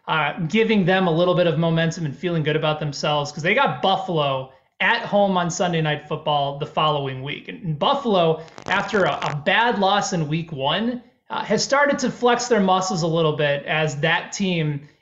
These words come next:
in the A F C that's gonna be around for a while, and you're not gonna wanna mess with them. Uh, and Josh Allen is getting back to that M V P type of level that we've seen from him for throughout most of last year. But, I mean, if you're looking at actual numbers with how bad the Chiefs have been against the spread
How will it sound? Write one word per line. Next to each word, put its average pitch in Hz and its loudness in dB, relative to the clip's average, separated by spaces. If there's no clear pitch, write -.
in 180 0
the 175 2
A 175 4
F 160 0
C - -4
that's 160 -2
gonna 196 0
be 185 2
around 165 2
for 185 0
a 165 4
while, 170 4
and 156 -2
you're 151 0
not 151 0
gonna 156 0
wanna 147 0
mess 143 -2
with 208 -6
them. 247 0
Uh, 165 -4
and 165 -2
Josh 175 0
Allen 185 2
is 156 -2
getting 170 0
back 175 0
to 185 -8
that 156 -2
M 156 0
V 160 -4
P 170 -8
type 165 -4
of 151 -4
level 156 -2
that 151 -4
we've 139 -8
seen 156 -6
from 156 -6
him 147 -4
for 175 0
throughout 170 2
most 160 0
of 139 -8
last 147 -2
year. 139 -6
But, 180 -2
I 220 2
mean, 208 2
if 175 2
you're 294 4
looking 392 2
at 226 4
actual 202 0
numbers 156 0
with 165 -4
how 165 0
bad 156 0
the 143 -6
Chiefs - -8
have 143 -8
been 143 -4
against 139 -6
the 147 -16
spread 143 -8